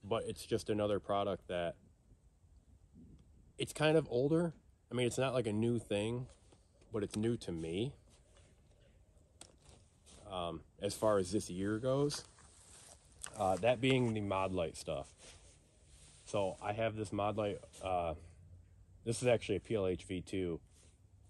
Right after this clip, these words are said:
The one I really would mention if I was adding them into the top five would be the O K W. I love the O K W head. Uh, I think it's fantastic. It's an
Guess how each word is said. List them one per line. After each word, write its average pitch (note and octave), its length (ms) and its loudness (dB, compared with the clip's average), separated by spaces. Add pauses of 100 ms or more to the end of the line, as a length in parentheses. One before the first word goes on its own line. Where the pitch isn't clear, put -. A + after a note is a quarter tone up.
(400)
The G#2+ 80 -2
one A2 200 6
I G2+ 40 2
really A#2 380 6
would A2+ 260 4
mention F#2 480 -2
if - 180 -6
I F2 80 0
was E2 340 -4 (400)
adding F#2 320 0
them E2+ 260 -2
into F2+ 240 -6
the D#2+ 120 -8
top E2+ 280 -6
five E2 320 -2 (920)
would G2 120 -4
be F#2+ 120 -4
the F#2 100 0
O G2 80 4
K F2+ 180 -2
W. C#2+ 340 -6 (180)
I F#2 120 0
love A2 360 4
the A#2 100 2
O A2+ 140 4
K A2 160 -4
W G2 320 0
head. G2+ 380 0 (1120)
Uh, E2 200 -4
I F#2 80 -4
think F#2 160 -4
it's - 180 -6 (120)
fantastic. G2+ 960 4 (580)
It's G2+ 160 -4
an - 80 0